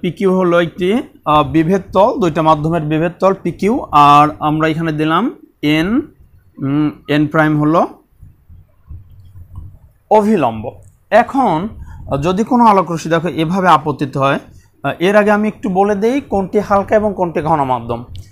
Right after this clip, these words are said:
তাহলে আমি এই মাধ্যমটিকে দিলাম যে এটা হলো হালকা মাধ্যম,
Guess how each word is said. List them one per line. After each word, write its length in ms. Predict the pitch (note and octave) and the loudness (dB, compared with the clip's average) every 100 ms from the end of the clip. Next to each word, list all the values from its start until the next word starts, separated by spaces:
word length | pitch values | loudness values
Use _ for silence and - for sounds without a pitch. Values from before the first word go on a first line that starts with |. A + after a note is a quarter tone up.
| - - | -20 -10
তাহলে 160 | - F#3+ | -2 2
আমি 380 | G3 A3+ G3+ C#4 - | 2 0 -2 -4 -8
এই 120 | E3+ F3+ | -4 -2
মাধ্যমটিকে 640 | F#3 F3+ G#3 F#3+ G3+ G3+ | 0 -2 -4 -4 -4 -4
দিলাম 380 | F#3 F#3+ G#3+ B3+ - D#3+ | -4 -2 -2 -4 -8 -8
যে 80 | |
এটা 180 | E3 F#3 | -6 -4
হলো 380 | F3+ F#3+ G#3 C4+ - _ _ _ _ _ _ _ _ _ - - | -4 -4 -2 -4 -6 _ _ _ _ _ _ _ _ _ -18 -6
হালকা 380 | G#3 G3+ G#3+ G3 | -2 -2 -2 -2
মাধ্যম, 560 | D#3 C3 B2 A#2+ G#2 | -2 -4 -6 -10 -12